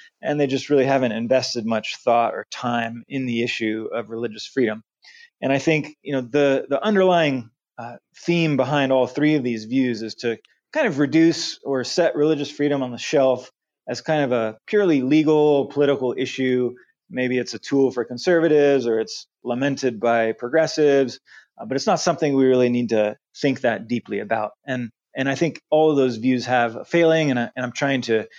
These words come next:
equip people to understand religious freedom at a deeper level.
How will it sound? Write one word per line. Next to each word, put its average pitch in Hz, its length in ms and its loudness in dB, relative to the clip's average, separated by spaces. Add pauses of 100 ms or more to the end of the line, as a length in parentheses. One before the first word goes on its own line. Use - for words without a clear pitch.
(200)
equip - 480 0 (600)
people 123 240 0
to 123 140 0
understand 127 560 -2
religious 110 340 0
freedom 110 320 -4
at 104 60 -6
a 104 40 -10
deeper 113 360 -6
level. 110 320 -6